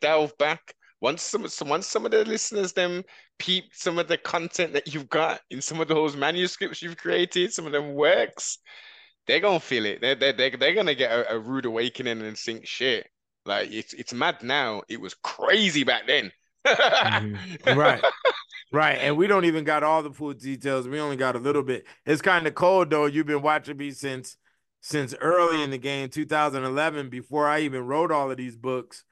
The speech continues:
Speaker 1: Mm.
Speaker 2: So, uh, back to the question, 'cause I didn't even thoroughly answer it, the one that you asked me earlier. How did I get all this information and how did I disseminate it?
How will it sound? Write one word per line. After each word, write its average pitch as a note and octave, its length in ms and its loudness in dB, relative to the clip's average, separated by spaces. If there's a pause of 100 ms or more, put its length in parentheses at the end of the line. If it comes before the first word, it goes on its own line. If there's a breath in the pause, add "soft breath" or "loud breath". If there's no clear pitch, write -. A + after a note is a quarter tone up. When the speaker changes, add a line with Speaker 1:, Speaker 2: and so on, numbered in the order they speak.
Speaker 1:
Mm. F#2 180 -12 (100)
Speaker 2:
So, C3 540 -2
uh, B2+ 200 2
back D3 320 -2
to D#3 80 -8
the C#3+ 60 -8
question, D3+ 360 -6
'cause B2+ 160 -8
I C#3 100 -2
didn't C#3 260 -6
even B2+ 160 -10
thoroughly C3+ 460 -4
answer C3+ 340 -10
it, B2 100 -10
the A#2+ 80 -14
one C3+ 180 -12
that C3 180 -14
you C3+ 100 -10
asked A#2+ 240 -12
me A#2 100 -20
earlier. A#2+ 480 -10 (1700)
How E3 240 2
did E3+ 120 0
I D#3+ 100 2
get D#3 180 -2
all E3+ 140 2
this D3+ 180 -6
information D3 800 -8
and B2+ 160 -6
how C#3+ 200 0
did C#3 120 -4
I C#3 100 0
disseminate C3 580 -8
it? A#2 180 -12